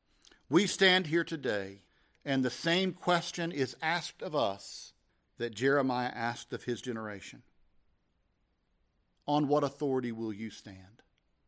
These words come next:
Your own wisdom or the wisdom of God? Your own counsel or the counsel of God? My friends, Jeremiah calls out to us today,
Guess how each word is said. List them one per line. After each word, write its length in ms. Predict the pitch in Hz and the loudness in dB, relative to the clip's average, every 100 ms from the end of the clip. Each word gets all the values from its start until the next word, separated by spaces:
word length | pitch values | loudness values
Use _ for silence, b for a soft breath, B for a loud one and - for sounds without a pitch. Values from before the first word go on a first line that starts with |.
| _ _ - | _ _ -2
Your 180 | 123 | 2
own 180 | 127 135 | 4 4
wisdom 420 | 127 131 - 143 | 2 2 -2 -4
or 100 | 127 | -4
the 80 | 117 | -4
wisdom 400 | 117 123 117 123 | -4 -4 -4 -8
of 140 | 117 113 | -8 -10
God? 360 | 101 95 98 - _ _ _ _ _ - | -10 -10 -16 -20 _ _ _ _ _ -6
Your 200 | 123 135 | 2 4
own 180 | 143 139 | 4 2
counsel 520 | - 147 139 - 143 | 2 2 0 -2 -2
or 80 | 131 | -2
the 80 | 135 | -4
counsel 500 | - 135 117 131 113 | -8 -8 -8 -10 -10
of 120 | 110 | -8
God? 380 | 104 98 98 - _ _ _ _ _ _ _ _ _ _ _ _ _ _ _ _ _ _ _ _ _ - | -8 -8 -10 -20 _ _ _ _ _ _ _ _ _ _ _ _ _ _ _ _ _ _ _ _ _ -12
My 100 | 117 | -12
friends, 380 | - 131 123 - | -4 -2 -2 -2
Jeremiah 540 | 131 135 123 120 113 | 2 2 4 2 -2
calls 440 | 117 - 131 139 131 | -4 -4 -2 0 0
out 180 | 131 - | -2 -2
to 160 | 127 | -4
us 200 | 120 - | -4 -4
today, 560 | 139 110 101 101 98 | -6 -4 -2 -4 -8